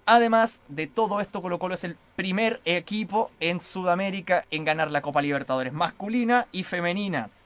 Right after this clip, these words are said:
¿Por qué digo esto? Porque Colo-Colo femenino gana la Copa Libertadores el año dos mil doce. Mismo año que Corinthians conseguía, Corinthians masculino, conseguía la Copa Libertadores, pero con meses de anticipación lo consiguió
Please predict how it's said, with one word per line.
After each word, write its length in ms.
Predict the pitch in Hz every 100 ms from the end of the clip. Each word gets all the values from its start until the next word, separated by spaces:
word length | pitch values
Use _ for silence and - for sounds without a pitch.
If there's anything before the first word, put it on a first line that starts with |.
| _ _
¿Por 200 | 151 160 147
qué 200 | 208 208
digo 220 | 202 208
esto? 240 | - 190
Porque 280 | 143 135 139
Colo-Colo 420 | - 135 135 175
femenino 480 | 170 165 175 185 196
gana 260 | 156 175 160
la 80 |
Copa 160 | 156 160
Libertadores 480 | 160 156 151 170 156
el 60 |
año 140 | 147 151
dos 120 | 123
mil 280 | 151 165 139
doce. 360 | 160 - 107 - - - - -
Mismo 340 | 185 240 214 226
año 180 | 226
que 140 | 214 202
Corinthians 540 | 202 233 226 226 226
conseguía, 540 | 190 170 160 156 165 165
Corinthians 360 | 160 151 160
masculino, 460 | 156 175 170 160 185
conseguía 460 | 165 - 139 151 156
la 80 |
Copa 260 | 151 151 156
Libertadores, 760 | 156 147 139 151 175 185 190 - - - _ _ _ -
pero 340 | 254 247 247 - _ _ _
con 220 | 175 180 -
meses 540 | 151 180 208 190 - _
de 180 | 135 160
anticipación 540 | 160 156 156 147 175
lo 80 | 170
consiguió 340 | 156 143 160